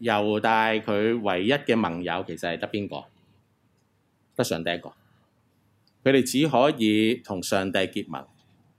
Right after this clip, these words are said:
換句話嚟講，猶大而家選擇同埃及結盟，就唔再能夠同上帝保持嗰個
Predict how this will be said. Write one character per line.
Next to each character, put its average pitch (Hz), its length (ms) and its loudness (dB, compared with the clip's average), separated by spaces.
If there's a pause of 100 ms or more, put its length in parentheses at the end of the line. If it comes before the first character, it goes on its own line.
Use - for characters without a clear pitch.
(1080)
換 135 120 6
句 214 140 6
話 156 180 6
嚟 113 160 4
講， 139 420 2
猶 113 280 4
大 120 140 4
而 104 240 2
家 170 160 2
選 139 240 2
擇 127 180 2
同 104 260 -2
埃 156 240 4
及 170 140 -4
結 117 240 0
盟， 82 320 -4 (880)
就 117 160 4
唔 98 240 0
再 117 220 0
能 92 180 -2
夠 107 140 -2
同 90 180 -6
上 98 300 -4
帝 101 200 0
保 101 220 -2
持 120 240 -6
嗰 101 180 -4
個 95 400 -4